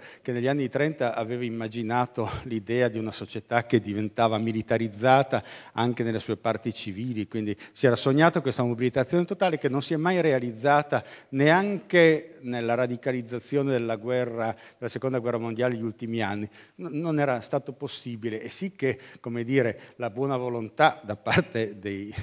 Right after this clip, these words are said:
<laughs> e i mezzi non mancavano.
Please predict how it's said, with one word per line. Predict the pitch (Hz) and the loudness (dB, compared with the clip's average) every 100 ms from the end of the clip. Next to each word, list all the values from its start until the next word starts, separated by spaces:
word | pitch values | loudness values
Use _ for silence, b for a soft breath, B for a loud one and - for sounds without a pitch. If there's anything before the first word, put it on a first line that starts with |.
| 175 | -6
<laughs> | - - - | -6 -8 -2
e | 160 160 | 6 6
i | 151 | 6
mezzi | 147 135 117 127 175 - - | 6 4 4 4 4 2 -10
non | 120 110 | -6 -4
mancavano. | 101 98 - 151 113 101 85 - - | -4 2 8 8 6 0 -6 -12 -14